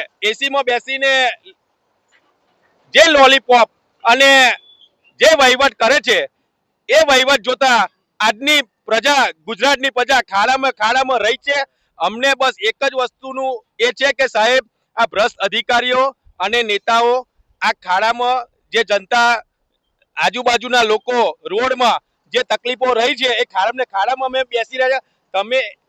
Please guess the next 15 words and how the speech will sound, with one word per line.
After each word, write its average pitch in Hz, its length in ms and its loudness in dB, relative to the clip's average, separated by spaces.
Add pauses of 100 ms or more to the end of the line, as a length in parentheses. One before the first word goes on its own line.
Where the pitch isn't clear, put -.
(100)
અમે 214 240 -6
જન્મદિવસની 240 640 -6
એટલા 254 220 -6
માટે 247 260 -6
શુભેચ્છા 240 360 -4
આપીએ 240 260 -4
છીએ 254 220 -4 (340)
કે 262 80 -4 (100)
આ 240 140 0 (480)
ભ્રષ્ટ 240 240 -2
નેતાઓને 247 460 -2
તમે 226 240 -6
કહી 220 280 -6
શકો 254 240 -4 (260)
અને 240 200 -4